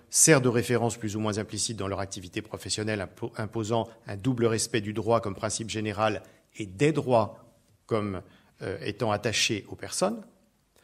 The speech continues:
soit cette obligation devient minimale et conduisant notamment à un usage injustifié ou disproportionné de la force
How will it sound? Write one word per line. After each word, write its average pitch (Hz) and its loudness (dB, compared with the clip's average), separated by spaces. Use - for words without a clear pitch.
soit 175 4
cette 147 4
obligation 120 2
devient 107 -4
minimale 127 4
et - -20
conduisant 123 2
notamment 127 2
à 120 2
un 110 -2
usage 120 0
injustifié 123 -2
ou 165 2
disproportionné 110 -4
de 104 -4
la 87 -6
force - -4